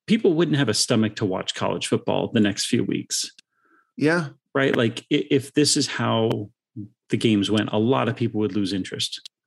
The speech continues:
Speaker 1: because people really are not interested in this part of it. We're interested in a guy running on the field, maybe taking his clothes off. We're interested in, in maybe a fight between teams that dies down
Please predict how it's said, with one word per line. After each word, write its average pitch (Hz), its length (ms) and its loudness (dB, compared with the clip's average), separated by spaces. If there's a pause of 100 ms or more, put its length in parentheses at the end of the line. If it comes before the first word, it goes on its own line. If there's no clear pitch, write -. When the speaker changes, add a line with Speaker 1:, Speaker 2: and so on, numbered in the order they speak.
Speaker 1:
because - 200 0
people 196 260 2
really 127 240 6
are 107 100 4
not 104 220 2
interested 110 400 -2
in 98 120 4
this 104 200 2 (340)
part 92 220 -2
of 87 80 -6
it. - 160 -10 (1120)
We're 120 120 4
interested 160 380 2
in 123 60 4
a 117 40 4
guy 113 180 2
running 113 300 4
on 104 140 4
the 107 60 2
field, 98 400 2
maybe 101 180 2
taking 101 300 -2
his 95 120 -2
clothes 101 320 -2
off. 92 300 -6
We're 120 100 2
interested 117 460 2
in, 101 260 0 (480)
in 143 200 2
maybe 123 260 2
a 101 80 0
fight - 340 -2
between 120 340 0
teams 107 340 -2
that - 200 -4
dies 104 360 -4
down 95 400 2